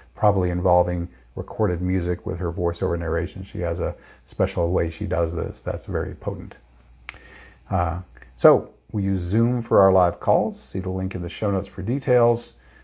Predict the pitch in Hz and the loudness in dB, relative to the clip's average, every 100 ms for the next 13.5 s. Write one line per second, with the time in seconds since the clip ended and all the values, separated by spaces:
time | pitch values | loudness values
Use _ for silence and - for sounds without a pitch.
0 | - 95 101 95 95 92 117 113 - 110 | -8 0 2 2 0 2 4 4 2 -4
1 | 98 95 - - 117 117 113 92 87 107 | -2 -4 -6 -2 2 4 4 4 6 6
2 | 110 - 104 101 95 92 92 104 92 98 | 2 -2 -4 -2 0 -2 -4 -8 -8 -4
3 | 98 104 - - 113 190 196 - - - | -4 -4 -8 -4 -2 -2 -4 -14 -20 -20
4 | - _ _ - 92 95 98 98 92 101 | -20 _ _ -6 -2 2 2 2 0 0
5 | 95 92 - 113 139 82 76 143 - - | 0 -2 2 2 2 0 -2 -6 -10 -8
6 | 87 87 87 90 90 80 85 92 - - | -6 -4 -2 -2 0 0 0 -4 -4 -10
7 | - 95 156 185 - 101 87 92 - 92 | -4 -2 -2 -4 -6 2 4 4 4 2
8 | 90 92 92 90 85 - - 127 - 113 | 2 -2 -2 -2 -4 -6 -4 -4 -4 -2
9 | 110 - 92 85 - 104 110 113 113 - | -2 -2 -8 -8 -10 -2 0 2 0 -2
10 | 101 90 - 101 101 87 90 87 135 180 | -4 -2 2 4 4 0 -4 0 0 0
11 | - - 104 85 90 90 - 107 95 101 | -6 -14 -6 -4 -4 -6 -6 -2 0 2
12 | 143 135 - 135 135 127 123 117 117 120 | 2 2 4 4 6 0 0 -4 -12 -12
13 | - 131 123 117 113 | -2 4 6 6 0